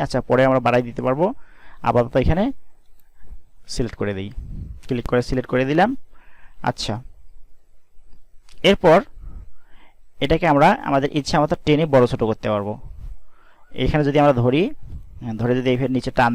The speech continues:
দেই মাউস পয়েন্টার দিয়ে, মাউস পয়েন্টার, মাউস ক্লিক করে বা মাউস বাম বাটন চেপে যদি আমরা নিচে ড্র্যাগ করি, নিচে টেনে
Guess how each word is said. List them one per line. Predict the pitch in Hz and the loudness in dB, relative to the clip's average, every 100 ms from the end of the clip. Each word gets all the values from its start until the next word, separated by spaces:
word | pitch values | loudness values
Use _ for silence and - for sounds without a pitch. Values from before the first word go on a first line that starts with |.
| 123 | 4
দেই | 185 277 - - - | 2 0 -8 -10 -4
মাউস | 117 120 | -2 0
পয়েন্টার | 120 113 110 | 0 0 0
দিয়ে, | 123 170 214 - - - - - 117 | 0 0 -2 -8 -12 -14 -14 -6 0
মাউস | 117 | 0
পয়েন্টার, | 123 123 123 - - 117 | 2 0 -2 -6 -10 0
মাউস | 123 120 - | 2 2 -2
ক্লিক | 123 - | -4 0
করে | 131 127 | 2 2
বা | 117 117 | 4 4
মাউস | 120 107 | 4 4
বাম | 117 117 | 2 4
বাটন | 117 123 - | 2 2 0
চেপে | 117 127 | -2 -2
যদি | 117 120 | 0 0
আমরা | 120 | 0
নিচে | 113 127 113 | -2 -4 -2
ড্র্যাগ | 104 113 - | 0 0 0
করি, | 135 175 135 | 0 0 -2
নিচে | - 123 - | -4 -8 -2
টেনে | 127 117 | 2 2